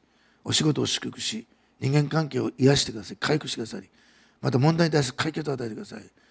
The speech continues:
将来に対する不安を持っている方、安心しなさい。私の手に委ねなさい。私はあなたに最善の人生を用意しているとおっしゃいます。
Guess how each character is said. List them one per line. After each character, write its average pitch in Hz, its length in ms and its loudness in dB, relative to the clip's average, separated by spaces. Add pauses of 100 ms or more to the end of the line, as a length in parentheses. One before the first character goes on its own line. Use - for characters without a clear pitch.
(1080)
将 202 280 10
来 160 100 8
に 127 60 0
対 120 160 -2
す 107 100 -6
る 113 60 -8
不 113 100 -12
安 123 80 -6
を - 20 -8
持 131 80 -8
っ - 20 -12
て - 140 -14
い 107 60 -10
る - 0 -
方、 104 200 -16 (380)
安 131 180 2
心 131 180 -2
し 110 100 -6
な 113 80 -12
さ 110 140 -10
い。 - 100 -16 (760)
私 135 280 4
の 147 80 0
手 170 100 0
に 123 100 0
委 123 40 0
ね 170 180 4
な 160 120 -4
さ 135 160 -6
い。 - 120 -10 (640)
私 123 320 0
は 127 80 2
あ 123 40 2
な 147 100 0
た 135 100 0
に 101 160 -8 (960)
最 160 320 4
善 180 200 2
の 175 100 -6
人 160 160 0
生 127 120 -4
を - 20 -2
用 110 120 -2
意 104 40 -8
し - 60 -6
て - 60 -10
い - 40 -6
る 113 40 -12
と - 80 -14
お - 20 -10
っ - 20 -6
し - 100 -6
ゃ 107 40 -16
い - 40 -20 (140)
ま - 120 -20
す。 - 180 -20